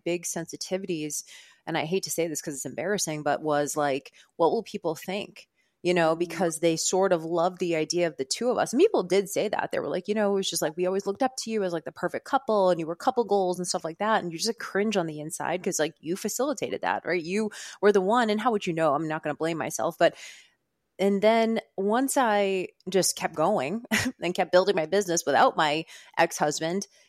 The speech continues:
Speaker 1: now I even wonder if, like, people like when I share pictures and videos of Keith, but, like, I don't think anyone takes me less seriously
Speaker 2: Mm.
Speaker 1: because they're like, "You're in a partnership," or more seriously because you're in a partnership. I honestly don't think a lot of people coming into my ecosystem now at Jill Fit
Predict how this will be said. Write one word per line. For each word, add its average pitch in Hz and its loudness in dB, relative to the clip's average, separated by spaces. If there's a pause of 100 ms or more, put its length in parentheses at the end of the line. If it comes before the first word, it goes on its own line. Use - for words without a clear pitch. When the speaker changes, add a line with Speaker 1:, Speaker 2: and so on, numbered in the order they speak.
Speaker 1:
now 208 6
I 508 8
even 277 2
wonder 330 0
if, 202 -2 (140)
like, 226 2
people 190 4
like 139 2
when 233 0
I 247 0
share 262 0
pictures 254 -2
and 233 -2
videos 247 0
of 220 -6
Keith, 285 -4
but, - -2
like, 185 2 (460)
I 220 0
don't 330 0
think 269 0
anyone 202 0
takes - -4
me 175 -2
less 151 0
seriously 143 -4 (580)
Speaker 2:
Mm. 180 2
Speaker 1:
because 170 2
they're 160 6
like, 151 0
"You're 165 2
in 151 0
a - -6
partnership," 143 -2
or 165 0
more 180 2
seriously 165 -2
because 160 -6
you're 147 -4
in 139 -6
a - -16
partnership. 107 -2
I 175 2
honestly 190 0
don't 160 -4
think 156 -4
a 156 0
lot 147 0
of 151 -6
people 151 -6
coming 156 -6
into 165 -4
my 147 -2
ecosystem 160 -6
now 156 -2
at - -4
Jill 160 0
Fit 139 0